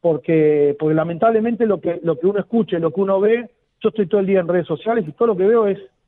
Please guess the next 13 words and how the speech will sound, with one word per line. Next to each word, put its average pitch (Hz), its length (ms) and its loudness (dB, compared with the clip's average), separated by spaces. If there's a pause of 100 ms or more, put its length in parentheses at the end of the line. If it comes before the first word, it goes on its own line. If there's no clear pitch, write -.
(720)
más, 214 300 -2
más 220 220 -2
cercano 220 380 0
al 196 100 -4
Sinat 202 320 -2
Sinam 208 300 -2
que - 100 -2
a 185 60 4
la 170 80 2
Bat 165 220 0
Sinam, 165 240 -2
lamentablemente. 139 640 -4
Entonces, 170 480 -2